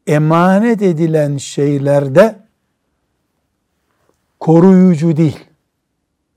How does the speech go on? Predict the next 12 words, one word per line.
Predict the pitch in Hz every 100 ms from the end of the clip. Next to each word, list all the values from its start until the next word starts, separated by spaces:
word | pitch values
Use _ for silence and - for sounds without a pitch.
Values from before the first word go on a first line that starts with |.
| _ _ _ _ _ _
kollayıcı | - 147 156 156 165 165 147 160 143
değil. | 165 120 _ _ _ _ _ -
Yani | 139 117
bir | 123
tarafı | - 147 151 147 131
tutmuyor | 143 139 - 131 120
manasında. | 113 110 107 104 98 - 107 95 - - _ _ _ _ _ _ -
Emanete | 185 190 175 165 147 143 139 226
riayet | 147 143 151 160 156 123 -
ediyor. | 95 _ - _ _ _ _ _ _ _ _ _ _ _ _ _ _ _ -
Onun | 190 226 202
önünde | 190 170 160 147 170